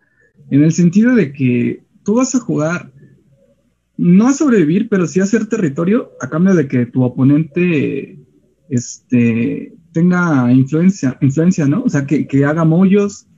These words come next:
mollos, o sea, paredes grandes, ¿no? O sea, que, que rayen fuerza al centro, ¿no? Aquí es lo que está haciendo Shuba, ¿no? Le está dejando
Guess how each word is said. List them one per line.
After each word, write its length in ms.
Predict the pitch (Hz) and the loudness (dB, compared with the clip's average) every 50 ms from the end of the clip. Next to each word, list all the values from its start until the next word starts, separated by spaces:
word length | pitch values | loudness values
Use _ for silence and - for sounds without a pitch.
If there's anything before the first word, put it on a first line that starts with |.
| _ _ _ _ _ - | _ _ _ _ _ -4
mollos, 340 | - 147 170 190 180 151 135 | -2 0 2 2 0 0 -2
o 40 | 127 | -2
sea, 180 | 135 131 135 | -2 0 0
paredes 460 | - 131 135 147 165 165 170 160 147 | 0 0 0 2 2 2 0 0 0
grandes, 440 | 147 139 143 151 170 151 135 123 120 | 0 0 0 2 2 2 0 -2 -2
¿no? 200 | 139 143 - - | -4 -4 -4 -6
O 60 | - | -8
sea, 280 | 139 - 131 131 117 - _ _ _ _ _ _ _ _ _ - | -8 -6 -4 -4 -4 -6 _ _ _ _ _ _ _ _ _ -6
que, 360 | - 135 135 127 135 135 - | -2 0 2 2 2 0 -2
que 120 | - 135 131 | -2 -4 -2
rayen 280 | 143 156 175 160 135 | 0 0 0 0 -2
fuerza 260 | - 175 180 - 151 | -2 -2 -2 -2 -2
al 100 | 123 120 | -4 -6
centro, 320 | - 165 151 139 135 127 120 | -4 -4 -4 -2 -2 -2 -2
¿no? 180 | 127 151 170 | -2 -2 -2
Aquí 200 | 180 135 - 175 | -6 -6 -2 0
es 60 | 175 185 | 2 2
lo 120 | 190 185 | 2 0
que 60 | - | -2
está 140 | - - 160 | -6 -8 -8
haciendo 360 | 160 - 180 170 170 156 143 | -4 -2 0 2 2 2 2
Shuba, 380 | 135 - 175 185 185 165 143 139 | 0 0 0 0 0 2 2 0
¿no? 180 | 143 165 190 - | 0 0 -2 -4
Le 300 | 127 - - - - 139 | -4 -4 -4 -4 -4 -6
está 200 | 131 - - 160 | -6 -4 -4 -4
dejando 520 | 165 160 - 165 175 170 160 139 131 135 | -4 -2 -2 0 0 0 0 -2 -4 -6